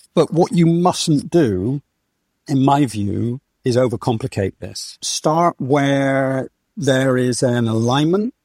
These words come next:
start where there is a relatively easy st-, you know, change process that you can define, and, and get it successful. Yeah, do some simple, aligned, consistent things really well.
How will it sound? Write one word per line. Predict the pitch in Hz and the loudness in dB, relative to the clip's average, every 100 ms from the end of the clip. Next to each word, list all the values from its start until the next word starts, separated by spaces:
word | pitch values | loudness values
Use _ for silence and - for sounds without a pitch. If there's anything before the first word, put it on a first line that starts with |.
| _ - | _ -14
start | 101 - - 139 139 143 | -10 -8 0 2 2 0
where | 135 123 | 0 0
there | 120 117 117 | 2 0 0
is | 113 | 0
a | 123 | -2
relatively | 123 127 127 135 139 160 165 - 151 127 131 - | 0 -2 0 0 2 2 2 0 -4 -2 -4 -4
easy | 147 143 143 120 120 104 104 _ _ _ | -2 -2 -2 -4 -4 -4 -8 _ _ _
st-, | - - 156 _ | -14 -4 -4 _
you | 175 | -2
know, | 123 120 | 0 0
change | - 139 139 - | 0 0 0 0
process | 127 120 - 120 127 | -2 0 -2 -4 -4
that | 131 | -6
you | 123 120 | -4 -4
can | 117 110 | -2 -2
define, | 107 - 101 104 127 147 _ _ _ - | -4 -4 -6 -4 -4 -6 _ _ _ -8
and, | 135 131 _ _ - | -6 -6 _ _ -4
and | 135 117 | -4 2
get | 170 180 | 2 2
it | - | 0
successful. | - - - - 156 - - 98 98 _ _ _ | -2 -4 -6 -6 -6 -6 -8 -8 -8 _ _ _
Yeah, | 127 117 | -10 0
do | 196 | 0
some | - 196 160 - _ _ - | 0 -4 -4 -8 _ _ -10
simple, | - 190 202 - 202 180 175 _ _ _ _ _ _ _ _ | -4 -2 -2 -2 -2 -2 -6 _ _ _ _ _ _ _ _
aligned, | 143 131 143 151 160 156 151 156 - _ | -4 0 2 2 2 2 0 -2 -6 _
consistent | - 127 - 190 - 170 - | -6 -4 -2 -4 -2 -4 -4
things | - 131 123 123 | 0 0 0 -2
really | 120 127 143 123 | -2 0 0 0
well. | 107 92 85 | -2 -4 -8